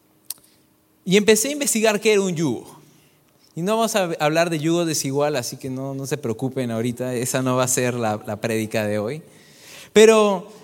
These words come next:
quiero presentarles al yugo que debe estar saliendo en tres, dos, uno. Ah. Pensé que no iba a salir, pero ya.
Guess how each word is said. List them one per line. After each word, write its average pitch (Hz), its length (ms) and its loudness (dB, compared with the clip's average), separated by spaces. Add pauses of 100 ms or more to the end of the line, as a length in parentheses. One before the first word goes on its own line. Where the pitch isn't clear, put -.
(140)
quiero 240 220 8
presentarles 208 680 2
al 185 160 6
yugo 185 460 4
que 170 140 2
debe 170 120 4
estar 170 200 2
saliendo 160 600 0
en 117 400 0
tres, 107 1200 -2
dos, 110 1200 -2 (100)
uno. 165 880 -4 (340)
Ah. 214 800 -4 (1700)
Pensé 160 300 2
que 196 60 0
no 196 40 0
iba 202 80 0
a 180 40 -2
salir, 180 460 -4 (280)
pero 202 160 10
ya. 214 280 4